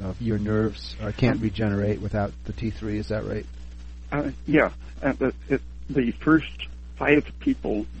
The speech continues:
Speaker 2: that I met who, um, had a diagnosis of, um, multiple sclerosis, I was starting to believe there wasn't such a thing as multiple sclerosis because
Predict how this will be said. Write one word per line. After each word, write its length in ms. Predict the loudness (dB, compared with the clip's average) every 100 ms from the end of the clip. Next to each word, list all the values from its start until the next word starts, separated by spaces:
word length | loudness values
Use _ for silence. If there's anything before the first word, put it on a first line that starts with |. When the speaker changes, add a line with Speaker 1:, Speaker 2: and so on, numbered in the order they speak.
| -4
Speaker 2:
that 160 | -2 0
I 100 | -2
met 280 | 2 2 0 -10 -12 -12 -12 0
who, 240 | 0 2
um, 200 | 0 -2 -8 -12 -12 -10
had 240 | -4 -2 -2
a 80 |
diagnosis 760 | -2 0 0 0 0 0 -2 -6 -6 -12 -12 -12 -4
of, 240 | -4 -2
um, 220 | -6 -6 -8 -2
multiple 400 | 0 0 0 -4 -6
sclerosis, 640 | 0 4 4 2 -4 -6 -6 -12 -12 -12 -2
I 100 | -2
was 140 | -2
starting 380 | 0 0 2 0
to 80 | 0
believe 380 | 2 2 2 0
there 100 | -2
wasn't 420 | 0 0 -2 -6
such 200 | -4 -4
a 60 | -4
thing 240 | -4 -4
as 140 | -6 -6
multiple 380 | -6 -4 -4 -4 -4
sclerosis 560 | 0 2 2 0 -8 -12 -8
because 300 | 0 0